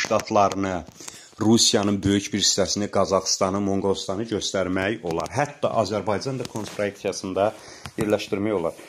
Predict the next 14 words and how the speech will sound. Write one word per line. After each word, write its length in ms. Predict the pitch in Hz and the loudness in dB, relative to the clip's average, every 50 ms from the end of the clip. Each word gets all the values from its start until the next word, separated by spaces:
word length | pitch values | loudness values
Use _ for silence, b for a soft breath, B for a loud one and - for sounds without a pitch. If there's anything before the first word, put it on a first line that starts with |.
| B B B | B B B
Kons 280 | - - 262 262 262 - | 4 4 4 4 4 4
proyeksiyasından 800 | - 135 131 131 131 - - 113 104 - - 101 101 123 139 139 | 4 4 4 4 2 0 -2 -2 -2 -2 -4 -2 0 0 2 6
nələr 300 | 127 117 110 110 110 - - | 8 8 8 8 6 6 4
qeyd 220 | 107 92 85 - 90 | 0 -2 0 0 -4
etmək 300 | 85 - 101 87 82 92 | -4 -4 -6 -4 0 2
lazımdır? 480 | 90 87 82 87 90 90 104 120 139 139 B B B B _ 160 | 2 2 2 0 -2 2 2 2 2 2 B B B B _ 0
Mən 160 | 196 226 214 | 0 0 0
sizə 140 | - - 135 | 2 2 2
bir 80 | 123 120 | 4 4
dənə 140 | 117 113 110 | 2 2 4
kons 240 | - - 120 113 113 - | 4 4 4 4 2 0
proyeksiyası 560 | - 87 90 82 - - - 87 82 - 90 82 - | -2 0 0 0 -2 -4 -6 -4 -4 -4 -8 -4 -2
çəkim. 400 | 90 82 - - 92 90 101 - b b b b b | -2 -2 -2 -2 -4 -4 -4 -6 b b b b b
Və 140 | _ 107 117 | _ 0 2